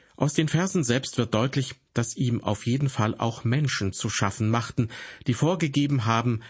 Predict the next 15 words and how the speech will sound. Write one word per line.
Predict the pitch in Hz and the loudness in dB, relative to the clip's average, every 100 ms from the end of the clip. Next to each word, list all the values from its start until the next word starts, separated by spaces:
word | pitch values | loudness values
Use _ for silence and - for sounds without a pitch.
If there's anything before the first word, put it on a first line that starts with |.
| - | -4
seine | 113 110 | 0 2
Freunde | 110 - 104 95 95 | 0 0 2 2 0
zu | - 113 | -2 -4
sein, | - 65 - 131 - _ _ _ _ | -2 -2 -2 -6 -12 _ _ _ _
die | 110 - | -2 0
aber | 101 | 0
in | - 95 | 0 0
Wirklichkeit | 104 190 107 - - 131 - - _ | 0 0 -2 -6 -6 -6 -8 -20 _
ihm | 110 101 | -2 0
schaden | - 143 139 107 98 | 0 0 0 0 0
wollen. | 95 95 80 127 - _ _ _ _ - - - | 0 0 -2 -6 -10 _ _ _ _ -20 -20 -6
In | - | -2
dieser | 107 123 120 | 0 2 2
ausweglosen | 135 165 139 117 120 135 131 | 2 2 0 2 0 2 0
Situation | 113 117 - 104 - 127 131 127 | 0 0 0 0 0 2 2 -2